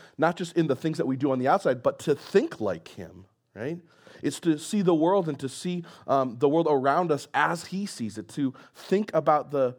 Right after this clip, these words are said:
perspectives of things as he would see it, right? Uh, Vanderstelt, uh, is a pastor that I just really appreciate.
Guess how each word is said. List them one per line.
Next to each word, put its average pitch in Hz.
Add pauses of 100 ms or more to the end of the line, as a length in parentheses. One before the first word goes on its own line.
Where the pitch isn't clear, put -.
perspectives 151
of 117
things 127
as 123
he 233
would 110
see -
it, 85
right? 117 (2500)
Uh, 120
Vanderstelt, 160
uh, 117
is 113
a 104
pastor 123
that 107
I 101
just 104
really 123
appreciate. 104